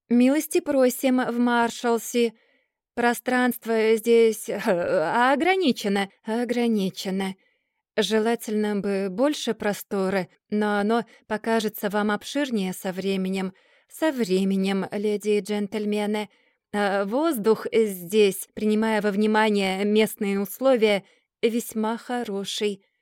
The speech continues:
Он веет к нам, <clears throat> с сирийских высот, веет с сирийских холмов. Это буфетная, хм,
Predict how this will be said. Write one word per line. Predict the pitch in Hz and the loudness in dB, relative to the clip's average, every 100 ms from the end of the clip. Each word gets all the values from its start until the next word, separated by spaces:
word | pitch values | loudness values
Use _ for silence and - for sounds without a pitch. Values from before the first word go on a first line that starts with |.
| _ - | _ -2
Он | 214 220 226 | 0 2 0
веет | 214 151 220 226 349 370 - | 0 0 0 2 0 0 -2
к | |
нам, | 220 220 202 190 - | 0 2 2 0 -6
<clears throat> | |
с | - 233 185 - - - _ - - | -2 0 0 -2 -20 -20 _ -16 0
сирийских | 262 240 277 285 - 262 - | 2 2 0 -4 -4 -4 -2
высот, | 240 254 - 185 175 - _ _ _ - | -2 -2 -2 -2 -2 -8 _ _ _ -6
веет | 208 202 247 330 381 _ - | -4 -2 0 0 -2 _ -18
с | - - | -8 0
сирийских | 233 220 214 240 294 302 - - 269 - | 0 2 0 0 0 -4 -8 -4 -4 -4
холмов. | - 233 247 254 247 226 190 202 220 196 - _ _ _ _ | -4 0 2 2 2 0 2 2 2 0 -10 _ _ _ _
Это | - 240 240 233 226 220 | -2 -2 -2 -4 -2 -2
буфетная, | 247 240 381 440 277 214 196 190 196 | -4 -2 -2 0 0 0 0 -2 -2
хм, | 202 226 | 0 0